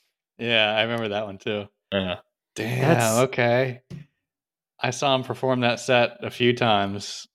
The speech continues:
Speaker 1: over the
Speaker 2: Yeah.
Speaker 1: years.
Speaker 2: So
Speaker 1: Wow, I,
Speaker 2: funny.
Speaker 1: wow. Damn, I didn't realize he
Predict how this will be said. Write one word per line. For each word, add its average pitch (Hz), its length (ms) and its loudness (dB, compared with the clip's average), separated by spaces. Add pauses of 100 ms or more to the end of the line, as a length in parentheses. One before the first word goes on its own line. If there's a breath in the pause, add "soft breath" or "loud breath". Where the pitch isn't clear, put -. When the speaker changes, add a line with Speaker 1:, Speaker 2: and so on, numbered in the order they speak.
(100)
Speaker 1:
over 104 200 0
the 117 60 4
Speaker 2:
Yeah. 120 80 6
Speaker 1:
years. 98 480 0 (160)
Speaker 2:
So 104 80 -4
Speaker 1:
Wow, 104 280 6
I, 104 140 4
Speaker 2:
funny. 117 220 -2
Speaker 1:
wow. 98 540 2 (180)
Damn, 104 240 -6
I 101 60 -6
didn't 101 180 -2
realize 101 240 -4
he 98 140 -6